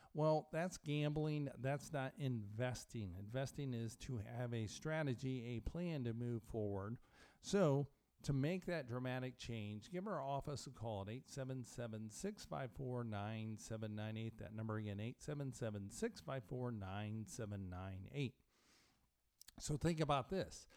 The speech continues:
Ninety percent of your portfolio performance is based on how you allocate your assets within that portfolio. <clears throat> Excuse me. And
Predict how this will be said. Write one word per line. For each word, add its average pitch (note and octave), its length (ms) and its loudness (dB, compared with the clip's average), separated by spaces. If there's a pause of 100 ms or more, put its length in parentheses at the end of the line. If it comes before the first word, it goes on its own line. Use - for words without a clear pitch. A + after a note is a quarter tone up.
(440)
Ninety E3 360 2
percent D#3 440 2
of B2+ 100 2
your C#3+ 140 2
portfolio C#3 720 0
performance A#2 760 -2
is A2 260 -2
based B2 380 -2
on A#2+ 160 0
how B2 260 2
you B2+ 360 4
allocate B2 600 -2
your A#2+ 420 -2
assets C3 720 -4
within D#3 400 0
that G#2 220 0
portfolio. G2+ 800 -2 (1000)
<clears throat> F3 280 8 (760)
Excuse F3 360 2
me. B2+ 300 2
And C#3+ 320 4